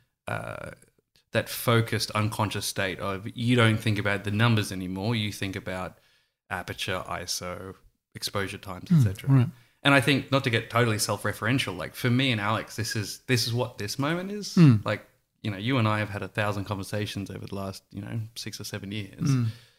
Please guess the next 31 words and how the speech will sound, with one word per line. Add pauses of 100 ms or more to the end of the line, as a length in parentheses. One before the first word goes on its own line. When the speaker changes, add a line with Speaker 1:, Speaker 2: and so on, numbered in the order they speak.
(220)
Speaker 1:
But
for
Alex
and
I,
this
is
our
one
time
to
stop
and
kinda (520)
Speaker 2:
Yeah.
Speaker 1:
understand
all
those
stories
that
are
happening
around
us. (540)
Speaker 2:
Hmm. (800)
We
don't,
I
mean,
I
think,